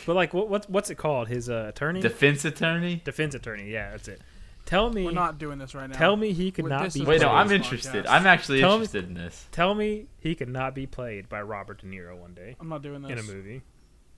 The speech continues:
Speaker 2: Oh, I haven't seen the actual attorney. I've seen the prosecutor.
Speaker 1: Yeah, I've seen the prosecutor, like, fifteen times, and I saw the, uh, defense attorney for the first time yesterday.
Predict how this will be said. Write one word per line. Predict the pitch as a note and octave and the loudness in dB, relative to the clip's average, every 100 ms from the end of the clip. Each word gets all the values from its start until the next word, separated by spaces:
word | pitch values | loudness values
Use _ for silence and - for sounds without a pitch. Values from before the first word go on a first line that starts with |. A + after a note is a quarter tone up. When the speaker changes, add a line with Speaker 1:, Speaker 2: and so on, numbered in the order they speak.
| - | -4
Speaker 2:
Oh, | G2 | 2
I | G2 | 4
haven't | A#2 G#2 | 2 -2
seen | G2 G2+ | -8 -8
the | G2 | -6
actual | F2+ - F2+ E2+ | -8 -8 -10 -10
attorney. | - F2 F2 E2+ F2 - - - - - - - - - - - - | -8 -10 -8 -10 -12 -20 -20 -20 -20 -20 -20 -20 -20 -20 -20 -20 -10
I've | G#2+ G#2+ | -6 -2
seen | D3 | -2
the | A#2 | -2
prosecutor. | - A#2 D#3 - - - E2+ D#3+ G#2 - - - - - - - - - - - - _ - | -2 0 0 -4 -14 -12 -12 -12 -16 -18 -20 -20 -20 -20 -20 -20 -20 -20 -20 -20 -20 _ -6
Speaker 1:
Yeah, | D3 D3+ | 2 4
I've | B2+ D#3 | 4 2
seen | - | 2
the | F3+ | -2
prosecutor, | - D#3 E3 - A#2+ | 0 0 -2 -8 -12
like, | - | -6
fifteen | D3 C#3 C#3+ C#3 | -6 -6 -6 -8
times, | C3+ A#2+ C#3 D3+ | -8 -6 -8 -8
and | A#2 | -8
I | |
saw | - B2 B2 | -8 -8 -8
the, | B2+ A#2 A2 | -8 -8 -8
uh, | G#2+ G#2 G2 - - - - - | -8 -8 -10 -16 -20 -20 -20 -18
defense | - - B2 | -12 -8 -8
attorney | A2+ A#2 G#2+ G2+ | -8 -10 -10 -14
for | - | -16
the | G#2+ | -18
first | - A2+ A2+ | -10 -8 -8
time | - G#2+ G2 F#2+ - - - - - | -8 -6 -6 -10 -16 -20 -20 -20 -20
yesterday. | - G2 - F2+ F2+ G2+ | -14 -14 -14 -18 -18 -18